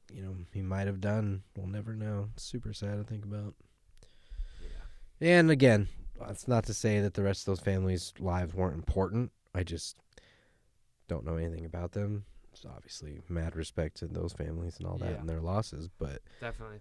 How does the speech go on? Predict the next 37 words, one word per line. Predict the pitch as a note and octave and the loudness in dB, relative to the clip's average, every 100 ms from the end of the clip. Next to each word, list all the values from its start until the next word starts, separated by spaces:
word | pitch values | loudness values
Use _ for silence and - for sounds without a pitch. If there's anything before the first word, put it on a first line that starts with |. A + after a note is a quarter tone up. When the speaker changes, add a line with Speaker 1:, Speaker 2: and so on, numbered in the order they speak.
| - | -10
Speaker 2:
thoughts | A#2+ A#2 | -10 -10
to | - G#2+ | -14 -10
everyone | A2 A2 G2+ G2+ | -10 -10 -12 -14
involved. | G2 G2 G2 F#2+ F#2+ - - - - - | -16 -14 -14 -14 -14 -16 -16 -16 -16 -14
Es-, | A2+ | -6
Speaker 1:
Yeah. | G2+ F2 | -2 -2
Speaker 2:
but | F2+ A2+ G#2+ - | -2 -6 -8 -14
especially | B2+ A#2+ B2+ B2+ - C3 A2+ G#2 - - | -14 -8 -6 -6 -4 -4 -2 -6 -10 -4
Speaker 1:
'Cause | B2+ | 2
I | C#3+ | 4
think | F3 D#3 | 4 6
the | C#3 | 6
other | C#3+ | 8
guy | D3 | 6
was | C#3+ A#2 | 6 4
a | |
coach, | - - A#2+ - - - - | -2 -4 -2 -4 -10 -14 -14
a | G#2+ | -4
Speaker 2:
Mm-hmm. | |
Speaker 1:
baseball | C3 A#2 A#2+ B2 | 0 0 2 0
coach, | - B2+ B2 | 2 2 2
so | - | 2
that | G2+ | 2
affects | G2 - G#2+ F#2+ | 2 0 -2 -2
a | |
whole | E2+ - A#2 | -4 0 -2
team | - F2+ F2+ - - | -2 -4 -4 -6 -2
Speaker 2:
Yeah. | D3+ A#2 F2+ F2 | 0 0 -4 -2
Oh, | C#3+ | 0
yeah. | D#3 C3 G#2+ | 0 0 -2
Speaker 1:
at | G2 | -4
a | F2+ | -2
Speaker 2:
I | D#3+ | 2
mean, | F3 | 2
that | D#3+ D#3 | 2 0
Speaker 1:
college. | C3 D3+ | 0 -2
Speaker 2:
affects | - D3+ - | -2 -4 -6